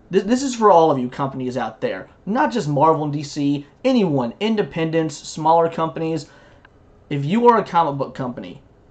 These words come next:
and you want to succeed, well, step number one is know your fan base. Um, it seems that that's something that so many individuals have forgotten nowadays. Comics are already failing. They have been for a while.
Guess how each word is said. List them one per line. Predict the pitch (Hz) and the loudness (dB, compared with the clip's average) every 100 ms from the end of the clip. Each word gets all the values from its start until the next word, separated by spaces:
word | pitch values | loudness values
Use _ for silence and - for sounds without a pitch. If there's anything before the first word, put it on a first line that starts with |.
| 147 | -6
and | 196 | -2
you | 185 | 0
want | 170 196 | 4 4
to | 175 | 2
succeed, | 143 - 156 180 190 - _ _ _ _ _ - | -6 -6 -6 -4 -6 -10 _ _ _ _ _ -4
well, | 214 - - _ _ _ | -4 -4 -12 _ _ _
step | - - 320 | -12 -2 0
number | 240 233 | 2 4
one | 190 220 202 160 | 4 2 2 4
is | 160 143 | 2 0
know | 135 151 226 | 0 2 4
your | 220 196 160 | 4 2 2
fan | 185 196 139 | 0 0 0
base. | 113 104 - - - - _ | -4 -8 -12 -16 -20 -20 _
Um, | 170 170 165 160 | 0 2 0 -4
it | 165 175 | -10 -6
seems | - 254 196 | 4 4 6
that | 233 - | 0 0
that's | 202 196 | -2 -2
something | 220 185 170 | -6 -4 -4
that | 143 143 | -4 -6
so | - 220 | -6 -2
many | 202 185 | -2 0
individuals | 190 175 175 156 147 | -2 -2 -2 -2 -4
have | 143 | -6
forgotten | 135 151 160 143 | -2 0 0 0
nowadays. | 123 120 107 127 - - - | -6 -6 -6 -8 -12 -20 -10
Comics | - 190 247 220 | 0 2 2 -2
are | 196 180 | -4 -2
already | 170 175 180 160 151 | 2 4 4 2 -2
failing. | 143 - 147 127 120 | -4 -4 -4 -4 -4
They | 120 | -8
have | 135 165 175 | -6 -6 -4
been | 180 170 | -4 -2
for | 170 | 0
a | 160 | 0
while. | 151 156 160 123 - | 2 2 0 -2 -8